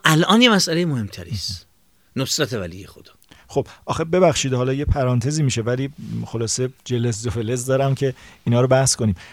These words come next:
Speaker 2: ما در برنامه دیگه در حاشیه بحث شما ما تو رادیو خدمتگزاران بحث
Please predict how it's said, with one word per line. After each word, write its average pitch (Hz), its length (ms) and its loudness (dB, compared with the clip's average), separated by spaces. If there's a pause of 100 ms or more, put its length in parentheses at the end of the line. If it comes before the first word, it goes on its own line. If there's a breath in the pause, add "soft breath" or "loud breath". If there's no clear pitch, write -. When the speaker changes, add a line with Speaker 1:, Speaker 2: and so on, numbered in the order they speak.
Speaker 2:
ما 135 140 6
در 143 160 8
برنامه 131 500 2
دیگه 147 580 0
در 139 120 4
حاشیه 156 500 0
بحث 151 300 -2
شما 147 320 -2
ما 143 120 0
تو 147 160 -6
رادیو 143 280 0
خدمتگزاران 139 760 -2
بحث 131 260 -2